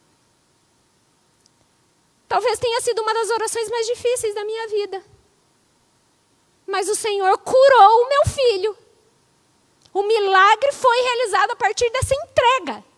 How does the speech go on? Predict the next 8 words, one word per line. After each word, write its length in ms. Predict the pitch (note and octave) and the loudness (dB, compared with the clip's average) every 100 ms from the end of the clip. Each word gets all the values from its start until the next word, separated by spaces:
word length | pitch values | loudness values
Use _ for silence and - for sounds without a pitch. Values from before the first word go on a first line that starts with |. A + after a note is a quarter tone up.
| _ _ _ _ - - - | _ _ _ _ -20 -20 -2
Ou 180 | D4+ A4 | 0 0
seja, 560 | - E4+ E4 D4+ C4 A3 - _ - | 0 2 2 0 -8 -10 -20 _ -6
uma 160 | F4 | -2
escravidão 1000 | F#4 - F#4 F#4 G4 C4 D#4+ F4+ B4 D5+ - _ _ - | -2 0 0 2 0 2 4 4 4 -2 -10 _ _ -14
que 260 | - F4+ F#4+ | -8 0 0
eu 440 | G4+ C5 D#5+ E5+ - _ _ _ _ _ _ _ _ _ _ _ _ _ _ _ _ _ | 2 4 4 2 -8 _ _ _ _ _ _ _ _ _ _ _ _ _ _ _ _ _
criei, 540 | - A#4+ A4+ F4+ F#4+ B4+ | 0 2 2 2 0 0
gerei 560 | - B4 B4 F4+ G4+ | 0 0 0 -2 -2